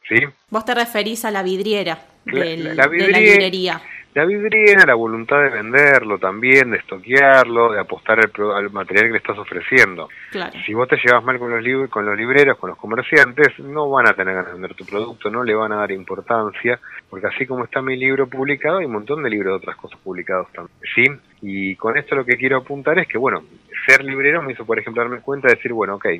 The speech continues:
Speaker 1: ¿qué me molesta a mí de, no sé, de tal, tal o cual editorial? Esto, esto y esto. ¿Y por qué me molesta por esto? Ok,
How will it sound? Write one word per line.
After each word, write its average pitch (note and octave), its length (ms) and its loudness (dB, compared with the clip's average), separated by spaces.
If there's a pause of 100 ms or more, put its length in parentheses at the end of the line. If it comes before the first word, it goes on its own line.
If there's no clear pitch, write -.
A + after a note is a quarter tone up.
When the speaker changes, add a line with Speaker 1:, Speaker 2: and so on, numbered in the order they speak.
(420)
Speaker 1:
¿qué F3 140 2
me F#3 100 2
molesta E3 560 0
a E3 40 -2
mí E3+ 180 -4
de, E3 300 0
no - 340 -20
sé, G2+ 80 -2
de G2 200 0
tal, C#3+ 240 0
tal D3+ 200 2
o B2 80 -2
cual C3 160 0
editorial? G2+ 580 0
Esto, B2+ 340 -4
esto A#2 240 -6
y F#2 140 -4
esto. - 180 -12
¿Y G#2 40 -8
por C3 160 -6
qué D3+ 80 4
me D3+ 60 6
molesta D3 220 -2
por A#2+ 160 0
esto? G#2 200 -6
Ok, G#2 100 -2